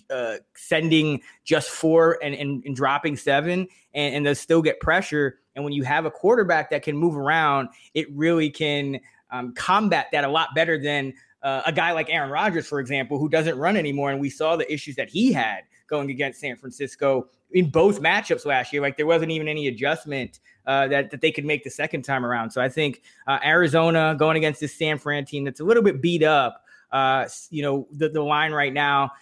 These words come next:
seven i-, is a little too much. I, I think this is a, a closer to a, a six-point game,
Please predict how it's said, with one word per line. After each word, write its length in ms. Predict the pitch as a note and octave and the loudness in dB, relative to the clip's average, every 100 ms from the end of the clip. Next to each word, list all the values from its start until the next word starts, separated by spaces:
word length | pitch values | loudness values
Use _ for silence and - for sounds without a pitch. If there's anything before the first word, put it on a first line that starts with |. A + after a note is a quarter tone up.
| _ | _
seven 640 | - - D3+ C#3+ D3 C#3+ | -6 0 0 2 -2 -4
i-, 40 | - | -10
is 280 | C#3+ D3 C3+ | -10 -10 -8
a 60 | D3+ | -6
little 380 | F#3 B3 B3 | 0 4 4
too 240 | A3+ G#3 F#3 | 4 0 0
much. 340 | E3 F3 E3+ | 2 2 2
I, 80 | C3+ | -2
I 140 | C#3 C#3+ | 0 -2
think 240 | E3 C#3+ | -4 -4
this 180 | D3+ D3+ | -6 -4
is 140 | C3+ | 0
a, 220 | C#3+ C3 A#2 | 2 2 0
a 40 | |
closer 380 | - C#3 C3+ C3+ | 0 0 2 -2
to 240 | - C3+ | -2 -2
a, 120 | C3 A2+ | -2 -2
a 40 | |
six-point 560 | B2 D3+ C#3+ - B2+ A#2 | -6 -8 -8 -10 -8 -4
game, 340 | C3 C3 B2 | -4 -4 -6